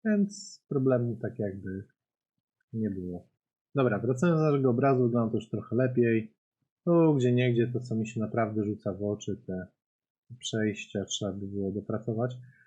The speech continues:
E, bierzcie też na kurs to, e, że oddalając nawet taki obraz, e, automatycznie nasz mózg będzie uzupełniał pewne kształty.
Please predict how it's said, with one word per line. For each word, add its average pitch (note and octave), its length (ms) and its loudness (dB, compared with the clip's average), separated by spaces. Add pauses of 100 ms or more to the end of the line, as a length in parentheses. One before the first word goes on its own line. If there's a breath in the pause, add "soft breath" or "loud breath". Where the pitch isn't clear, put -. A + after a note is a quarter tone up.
(140 soft breath)
E, A#2+ 180 2
bierzcie F#3+ 340 2
też F3 160 2
na F3 100 2
kurs D#3 320 0
to, C#3+ 440 2 (280)
e, A2+ 540 -2
że B2 480 2 (1120)
oddalając C3 720 2
nawet A#2+ 260 0
taki B2+ 300 2
obraz, G#2 640 0 (360)
e, A3 300 -4 (340)
automatycznie B2+ 760 2
nasz D#3+ 260 0
mózg D3 680 2 (460)
będzie D#3 500 2
uzupełniał D#3 1000 4
pewne C#3+ 340 2
kształty. G#2+ 580 0